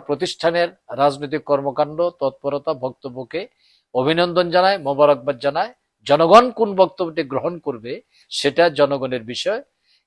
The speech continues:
এটা বাধা দেওয়ার কোনো ক্ষমতা কোনো রাজনৈতিক দলের নেই, ভিন্ন মত প্রকাশ করারও কোনো সুযোগ নেই। বৈষম্য বিরোধী ছাত্র আন্দোলনের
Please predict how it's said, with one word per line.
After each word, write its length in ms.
এটা 320
বাধা 340
দেওয়ার 280
কোনো 220
ক্ষমতা 400
কোনো 260
রাজনৈতিক 460
দলের 300
নেই, 160
ভিন্ন 260
মত 220
প্রকাশ 320
করারও 320
কোনো 180
সুযোগ 380
নেই। 120
বৈষম্য 400
বিরোধী 340
ছাত্র 360
আন্দোলনের 540